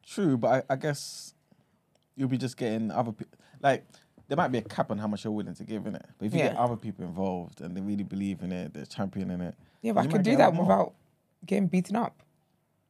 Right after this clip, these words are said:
Speaker 1: Not, not re-, yeah, I mean,
Speaker 2: That's
Speaker 1: you,
Speaker 2: a
Speaker 1: you
Speaker 2: good
Speaker 1: could
Speaker 2: game.
Speaker 1: run.
Speaker 2: I could get people to give their money if I wanted to. And that'll be it.
Speaker 1: <laughs> Mm.
Speaker 2: But physical labour, to say for charity,
Speaker 1: Mm.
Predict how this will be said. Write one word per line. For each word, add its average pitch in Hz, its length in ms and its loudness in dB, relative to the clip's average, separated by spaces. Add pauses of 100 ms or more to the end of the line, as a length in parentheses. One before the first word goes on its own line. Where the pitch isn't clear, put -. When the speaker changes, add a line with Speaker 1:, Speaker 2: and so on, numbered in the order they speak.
Speaker 1:
Not, - 180 -10 (720)
not - 200 -8
re-, 143 280 -10 (180)
yeah, 190 220 6
I - 20 6
mean, 123 320 0
Speaker 2:
That's 339 140 2
Speaker 1:
you, 190 60 6
Speaker 2:
a 175 40 6
Speaker 1:
you 165 60 2
Speaker 2:
good 170 140 6
Speaker 1:
could 135 80 4
Speaker 2:
game. 127 140 6
Speaker 1:
run. 113 380 4 (100)
Speaker 2:
I 185 120 8
could 175 160 0
get 180 160 6
people 165 160 2
to 156 80 -4
give 156 120 2
their 151 100 4
money 147 200 0
if 156 100 -6
I 143 80 6
wanted 147 300 0
to. 110 200 -6 (520)
And 226 240 4
that'll - 140 10
be 381 120 8
it. 392 280 6
Speaker 1:
<laughs> - 40 -20 (720)
Mm. 131 100 -2
Speaker 2:
But 156 200 8
physical 277 400 4
labour, 208 500 8 (800)
to 170 100 -6
say 202 120 4
for 170 120 2
charity, 175 680 2 (640)
Speaker 1:
Mm. 104 260 0